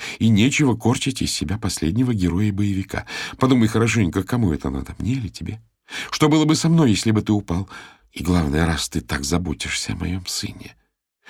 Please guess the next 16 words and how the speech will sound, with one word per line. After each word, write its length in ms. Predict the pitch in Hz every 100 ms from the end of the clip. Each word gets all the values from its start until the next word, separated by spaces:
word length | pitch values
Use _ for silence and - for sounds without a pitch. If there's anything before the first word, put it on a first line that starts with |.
| -
что 180 | - -
было 200 | 110 104
бы 80 | 107
с 160 | 107 180
ним, 240 | 160 - - _ _
если 240 | - - 101
бы 140 | 82
ты 100 | -
оступился 600 | 82 - - - 135 -
и 180 | 58 -
разбился, 720 | 71 69 95 202 185 - - - - - _ _ -
а 100 | 90
он 80 | 87
стоял 400 | - 76 80 87
в 100 | 73
окне — 460 | - - 143 165